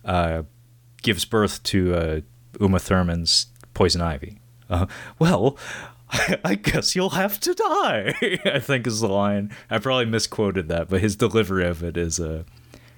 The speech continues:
spectacular. We both love John Glover, and it's amazing how much mileage he gets out of just his facial expressions in this movie, 'cause Kyle and I both love him, so just seeing him is enough.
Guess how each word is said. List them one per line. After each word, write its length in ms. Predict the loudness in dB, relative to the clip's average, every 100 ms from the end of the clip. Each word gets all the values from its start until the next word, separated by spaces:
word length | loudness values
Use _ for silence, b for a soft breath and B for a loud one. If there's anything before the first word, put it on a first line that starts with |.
| B
spectacular. 720 | -6 -2 0 0 0 0 0
We 160 | 0 0
both 320 | 2 0 0
love 260 | 0 0 0
John 260 | 0 0
Glover, 400 | 0 -4 -4 -6
and 280 | -2 0 0 B B B B -4
it's 160 | 0 2
amazing 400 | 2 0 0 0
how 180 | -2 0
much 240 | -2 -2
mileage 460 | 0 2 2 0 -2
he 100 | -2
gets 280 | -2 -2
out 200 | -2 -4
of 100 | -4 0
just 280 | 0 0
his 140 | -4 -4
facial 420 | -2 -4 -2 -4
expressions 600 | -6 -2 -2 0 -2 -2
in 120 | -2
this 180 | -2 -2
movie, 300 | -2 -2 -4
'cause 320 | 0 2 0 -2 -20 -20 -20 -20 -20 _ _ _ -20 -8
Kyle 280 | 0 2 4
and 80 | 2
I 80 | 2
both 240 | 0 0
love 260 | 2 2 2
him, 300 | -4 -4 -4
so 160 | -4
just 200 | 0 0
seeing 300 | 2 2 2
him 220 | 2 0
is 100 | 0
enough. 540 | 0 0 0 -2 -10